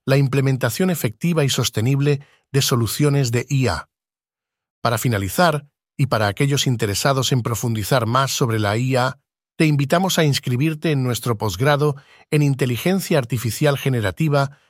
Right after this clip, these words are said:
para Creadores de Contenido. Este posgrado ofrece una amplia guía sobre las últimas innovaciones de la I A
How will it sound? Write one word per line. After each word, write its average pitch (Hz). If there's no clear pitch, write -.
para 135
Creadores 139
de 139
Contenido. 110
Este 139
posgrado 131
ofrece 160
una 151
amplia 147
guía 151
sobre 127
las 104
últimas 147
innovaciones 127
de 117
la 92
I 104
A 147